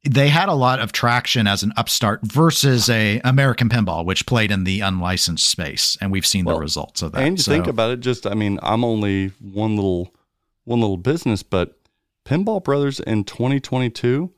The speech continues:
Speaker 2: sales-wise, has surpassed that for us of American Pinball sales and Haggis Pinball sales.
Speaker 1: Mm-hmm. No, I'm not surprised. I'm not
Speaker 2: Interesting to
Speaker 1: surprised.
Speaker 2: note, though. Yeah.
Speaker 1: Okay. So, yeah, no, okay. No, I actually think this is g-, the merge.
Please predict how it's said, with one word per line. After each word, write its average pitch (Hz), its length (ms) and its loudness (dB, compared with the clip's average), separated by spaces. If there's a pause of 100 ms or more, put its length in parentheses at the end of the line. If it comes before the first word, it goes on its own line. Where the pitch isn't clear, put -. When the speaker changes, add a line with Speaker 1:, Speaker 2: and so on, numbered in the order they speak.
Speaker 2:
sales-wise, 143 840 -2 (400)
has 120 220 -4
surpassed - 800 -6
that 101 440 -2
for - 340 -6
us 92 360 -4 (580)
of 95 380 0 (240)
American 98 520 -4
Pinball 117 340 -4
sales 135 500 -4 (300)
and 139 220 -4
Haggis 147 360 -4
Pinball 80 360 -8
sales. - 360 -12 (380)
Speaker 1:
Mm-hmm. 160 200 4 (440)
No, 180 100 4
I'm 196 120 0
not 190 120 2
surprised. 98 460 -4
I'm 139 100 0
not 127 100 2
Speaker 2:
Interesting 147 300 2
to 170 60 0
Speaker 1:
surprised. 170 140 0
Speaker 2:
note, 160 160 -2
though. - 260 -6
Yeah. - 100 -2
Speaker 1:
Okay. 127 140 0 (600)
So, 277 200 2
yeah, 277 160 0
no, 165 180 4
okay. 165 300 2
No, 123 120 2
I 165 220 2
actually 214 240 2
think 147 220 2
this 139 220 0
is 113 320 2
g-, 98 280 -10
the 117 220 0
merge. 139 680 2